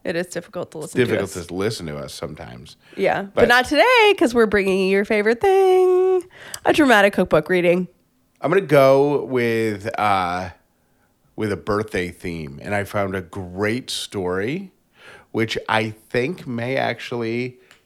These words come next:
Speaker 2: turn into a tradition, could become a tradition in our house.
Speaker 1: Okay, so we're not even making fun of this story. We're, we're into this one.
Speaker 2: Kind of.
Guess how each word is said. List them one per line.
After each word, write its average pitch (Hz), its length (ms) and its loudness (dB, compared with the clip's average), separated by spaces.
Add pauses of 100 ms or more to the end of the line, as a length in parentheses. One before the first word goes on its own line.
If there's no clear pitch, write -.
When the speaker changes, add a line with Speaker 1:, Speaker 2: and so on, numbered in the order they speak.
Speaker 2:
turn 117 360 -4
into 107 760 -6
a 87 680 -8 (960)
tradition, 104 720 -4 (220)
could 190 200 2
become 131 300 -4
a 98 60 -4
tradition 104 640 -6 (600)
in 117 140 2
our 101 220 4
house. - 500 -6 (400)
Speaker 1:
Okay, 240 300 6
so 226 120 0
we're 254 140 4
not 370 140 2
even 220 180 0
making 190 260 -2
fun 185 160 -4
of 165 100 -2
this - 140 -6
story. - 340 -6
We're, 202 420 -4
we're 185 220 -6
into 196 300 -4
this - 240 -8
one. 180 220 -16 (760)
Speaker 2:
Kind 330 300 0
of. - 260 -6